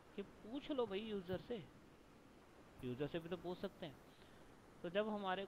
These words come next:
को बहुत छोटा program बनाना है तो हमने सारा data रख दिया जी,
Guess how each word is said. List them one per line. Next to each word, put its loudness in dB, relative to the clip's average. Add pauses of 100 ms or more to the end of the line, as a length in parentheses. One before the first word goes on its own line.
को 4
बहुत 0
छोटा 2
program 6
बनाना 4
है 4 (260)
तो 2
हमने 0
सारा 4
data 4
रख 6 (100)
दिया 0
जी, -8